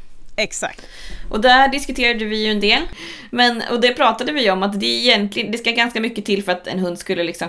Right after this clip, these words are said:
Speaker 2: kuggas eller vad man ska säga. Utan det är ju för att se hur hunden agerar.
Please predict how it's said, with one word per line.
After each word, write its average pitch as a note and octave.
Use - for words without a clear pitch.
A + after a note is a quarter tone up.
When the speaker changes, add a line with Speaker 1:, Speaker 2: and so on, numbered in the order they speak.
Speaker 2:
kuggas -
eller D#3
vad D3+
man C#3+
ska -
säga. C#3+
Utan G#3
det G#3
är G#3+
ju G#3
för G3
att F#3+
se D#3+
hur E3+
hunden D#3
agerar. E3